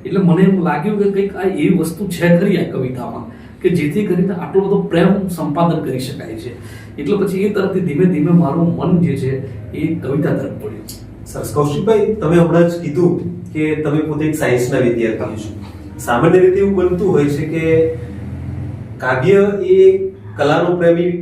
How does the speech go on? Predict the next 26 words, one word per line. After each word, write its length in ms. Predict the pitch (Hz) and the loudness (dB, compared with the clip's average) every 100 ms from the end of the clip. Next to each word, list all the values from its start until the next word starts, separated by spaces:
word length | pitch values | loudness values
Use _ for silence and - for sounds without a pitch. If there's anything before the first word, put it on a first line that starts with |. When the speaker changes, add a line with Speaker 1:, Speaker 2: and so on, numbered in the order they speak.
| - | -8
Speaker 2:
વિદ્યાર્થી 500 | 151 147 156 156 151 | -10 -2 0 0 0
હોય 220 | 143 147 - | -2 0 -2
અથવા 300 | 180 147 151 | -4 -4 -6
તો 520 | 156 156 151 156 - - 123 | -2 0 0 -2 -6 -14 -12
વિનયન 420 | 123 147 175 185 | -2 4 4 4
પ્રવાહનો 360 | 170 156 147 147 | 2 0 0 0
વિદ્યાર્થી 540 | 139 143 131 127 123 | -4 -2 -2 -2 -4
હોય, 140 | 110 101 101 - - - | -8 -10 -12 -14 -16 -14
એ 40 | |
સામાન્ય 440 | - 147 165 170 170 | -6 0 2 2 4
રીતે 160 | 170 | 2
એના 420 | 180 160 160 170 165 - - - - | 2 0 0 0 -4 -10 -16 -20 -6
કવિતાના 520 | 143 165 170 165 165 | -2 0 2 2 2
ઘણા 240 | 139 143 | 2 0
ભાવો 380 | 147 123 131 156 | 0 -2 0 0
છે, 460 | 147 139 127 120 - - | 0 -2 -2 -4 -6 -14
કવિતાના 480 | - 143 143 139 139 | -8 -2 0 0 0
ઘણા 240 | 131 131 | 0 -2
બધા 120 | 131 139 | 0 0
આયામો 520 | 131 123 139 139 131 | 0 0 2 2 0
છે, 160 | 135 | -2
એને 180 | 143 143 | -4 -2
સર 220 | 151 127 | -2 -2
કરતો 300 | 117 107 - | -2 -4 -8
હોય 140 | - 113 | -10 -12
છે. 440 | - - - - | -12 -16 -16 -20